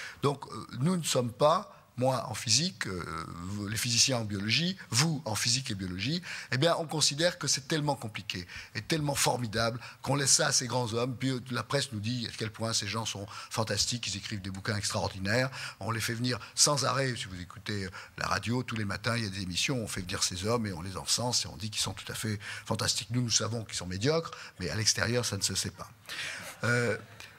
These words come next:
la deuxième chose, c'est l'extraordinaire, et lié pro-, probablement à cette inculture, l'extraordinaire crédulité du public, dont on ne peut pas voir un meilleur exemple que dans le Téléthon. Le Téléthon est un phénomène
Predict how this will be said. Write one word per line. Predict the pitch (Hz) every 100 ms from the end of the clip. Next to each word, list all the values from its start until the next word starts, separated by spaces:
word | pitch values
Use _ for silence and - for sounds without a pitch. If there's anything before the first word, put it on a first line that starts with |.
| - - -
la | 135
deuxième | 170 190 175
chose, | 156 180 180
c'est | -
l'extraordinaire, | 135 147 - 160 143 127 131 139 -
et | 113
lié | 127 147 135
pro-, | 107
probablement | 92 107 107 113 117 95
à |
cette | 98 107
inculture, | 110 107 101 - 156 - - -
l'extraordinaire | 123 156 - 127 123 123 117
crédulité | - 110 104 95 95
du | 92
public, | - 139 185 - -
dont | 131 165 143
on | 120
ne | 107
peut | 107
pas | 107 117
voir | 117 107
un | 101
meilleur | 107 104
exemple | 98 113 156
que | 151
dans | 101
le | 98
Téléthon. | - 139 160 180 156 - - - - - - - - -
Le |
Téléthon | - 123 117 110 165 123
est | 107
un |
phénomène | - 110 120 143